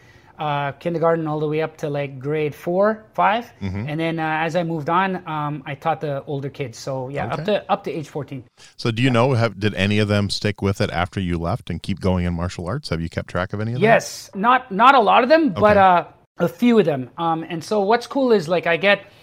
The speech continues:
Speaker 1: I get emails, uh, uh, you know, and phone calls from parents saying, uh, you know, "My, my, my son and daughter really liked it. Can you have any recommendations?" and things like that. But, uh, I, I'd love to take them on as students, but it's a conflict of interest, so I can't,
Speaker 2: Mm-hmm.
Speaker 1: I can't teach them whilst they're at the school still.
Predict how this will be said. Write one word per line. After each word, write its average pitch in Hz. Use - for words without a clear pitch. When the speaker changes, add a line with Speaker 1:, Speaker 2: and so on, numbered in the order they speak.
Speaker 1:
I 165
get 208
emails, 202
uh, -
uh, 156
you 180
know, 156
and 151
phone 180
calls 170
from 156
parents 156
saying, 165
uh, 151
you 143
know, 151
"My, 135
my, 135
my 135
son 147
and 131
daughter 135
really 131
liked 143
it. 147
Can 127
you 123
have 131
any 127
recommendations?" 135
and 139
things 143
like 143
that. 143
But, 143
uh, 143
I, 151
I'd 190
love 226
to 185
take 185
them 165
on 165
as 143
students, 175
but 147
it's 143
a 147
conflict 165
of 139
interest, 185
so 156
I 151
can't, 160
Speaker 2:
Mm-hmm. 156
Speaker 1:
I 143
can't 170
teach 156
them 151
whilst 143
they're 151
at 143
the 135
school 170
still. 214